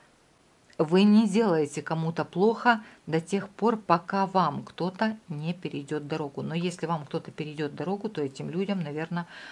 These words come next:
мало не покажется, судя по тому, что я по картам вижу. Вообще, эта карта может просто показывать какие-то старые проблемы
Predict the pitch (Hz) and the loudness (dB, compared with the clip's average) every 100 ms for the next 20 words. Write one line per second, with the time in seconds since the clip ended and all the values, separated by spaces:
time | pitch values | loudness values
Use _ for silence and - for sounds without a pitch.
0 | - 151 156 165 170 - 156 170 190 190 | -10 0 2 4 2 0 -4 -2 -4 -4
1 | 151 143 131 - - 190 190 185 139 151 | -6 -6 -10 -12 -10 -6 -6 -8 -8 -6
2 | 175 - 151 143 139 - 160 - 147 123 | -6 -6 -8 -8 -8 -8 -8 -8 -10 -10
3 | - 160 160 - - - - - - - | -6 -4 -2 -4 -10 -14 -18 -16 -16 -16
4 | - - - 175 - 277 226 220 220 196 | -20 -12 -2 -2 2 0 2 0 2 2
5 | 208 208 - 202 214 202 - 170 170 180 | 2 0 -6 0 2 2 -2 -6 -4 -4
6 | 175 165 170 - 185 180 170 - 190 185 | -4 -6 -10 -6 -4 -4 -8 -4 -2 0
7 | 170 151 143 147 143 160 180 214 220 156 | -2 -6 -6 -8 -8 -4 -2 0 -2 -4
8 | 117 | -6